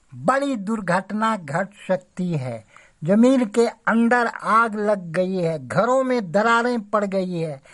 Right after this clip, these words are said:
इसके बावजूद भी बीसीसीएल विस्थापन के लिए कोई उचित कदम नहीं उठा रही है।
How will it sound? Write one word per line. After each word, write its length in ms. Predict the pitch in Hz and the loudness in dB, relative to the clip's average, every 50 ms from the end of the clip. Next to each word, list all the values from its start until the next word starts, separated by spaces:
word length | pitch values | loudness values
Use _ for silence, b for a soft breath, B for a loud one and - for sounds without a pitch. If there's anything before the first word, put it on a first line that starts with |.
| B B B B 233 | B B B B -4
इसके 380 | 240 226 - - - 269 262 | -4 -4 -4 0 2 2 2
बावजूद 720 | 233 190 170 220 220 233 247 247 233 220 220 262 285 269 226 | 2 2 -2 0 0 2 2 0 0 -2 -4 -4 -4 -2 -2
भी 200 | 208 214 240 233 | -2 -2 -2 -2
बीसीसीएल 640 | 202 208 226 202 - 240 226 196 - 233 233 240 226 | -2 -4 -4 -4 -4 -6 -6 -6 -2 -2 0 0 0
विस्थापन 760 | 208 190 202 196 196 - - - 208 208 208 226 220 214 202 | 0 -2 -4 -4 -6 -6 -4 -2 -2 0 0 -2 -4 -4 -4
के 120 | 208 214 | -6 -4
लिए 220 | 202 196 202 202 | -2 -2 0 -2
कोई 260 | 202 208 - 202 196 196 | -2 -2 -4 -2 -2 -2
उचित 440 | 190 190 180 - - 202 190 - | -4 -6 -8 -8 -8 -8 -8 -10
कदम 340 | - - - 180 170 180 180 | -6 -2 0 0 0 0 -2
नहीं 280 | 175 170 160 143 160 175 | -2 -4 -4 -4 -4 -4
उठा 340 | 175 156 135 - 143 151 156 | -6 -6 -6 -6 -6 -4 -4
रही 400 | 147 151 143 139 143 139 135 120 | -6 -6 -8 -8 -8 -10 -10 -12
है। 180 | 107 - - | -14 -16 -20